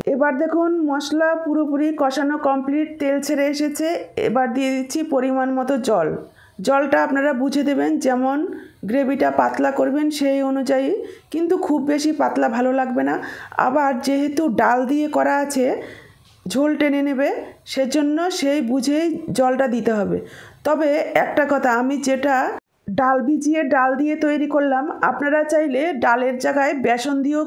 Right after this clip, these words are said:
করতে পারেন, তবে ডাল দিয়ে করলে টেস্টটা বেশি হয়। এবার আমি ঢেকে দেবো আর ঝোলটা ফুটে আসা পর্যন্ত অপেক্ষা করব। দেখুন ঝোলটা ফুটে এসেছে, এবার দিয়ে দিচ্ছি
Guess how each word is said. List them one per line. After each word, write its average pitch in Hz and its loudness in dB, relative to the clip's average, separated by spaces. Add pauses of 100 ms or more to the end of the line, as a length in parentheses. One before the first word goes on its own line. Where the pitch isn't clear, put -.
করতে 277 -2
পারেন, 285 2 (400)
তবে 277 2 (260)
ডাল 254 4
দিয়ে 294 0
করলে 285 0 (120)
টেস্টটা 269 -2 (120)
বেশি 240 -2
হয়। 285 0 (680)
এবার 294 2
আমি 311 -2
ঢেকে 269 0
দেবো 294 0 (200)
আর 302 2 (100)
ঝোলটা 262 0
ফুটে 285 0
আসা 277 0
পর্যন্ত 294 0 (180)
অপেক্ষা 254 0
করব। 190 -2 (440)
দেখুন 302 2
ঝোলটা 294 0
ফুটে 320 2
এসেছে, 320 0 (180)
এবার 311 2
দিয়ে 285 0
দিচ্ছি 294 -2